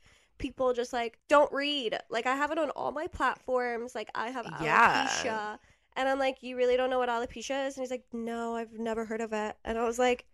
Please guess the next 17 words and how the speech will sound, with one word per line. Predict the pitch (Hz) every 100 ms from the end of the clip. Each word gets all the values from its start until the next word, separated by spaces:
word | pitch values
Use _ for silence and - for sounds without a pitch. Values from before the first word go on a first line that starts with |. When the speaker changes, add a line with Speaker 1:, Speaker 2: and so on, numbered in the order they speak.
| -
Speaker 2:
That | - - _ _ 208
Speaker 1:
"Ew." | 190 202 _ - - -
Um, | 294 302 302 -
okay, | 320 392 - 269 277 349
so | -
I'm | 262 269
going | 311 359 339
to | - 403
educate | 240 226 226 254 214
you. | - 226 247
So | 311 254
I | 190
told | 170
him | 165 156 151 147
about | 220 220
Speaker 2:
Yeah. | 247
Speaker 1:
it. | -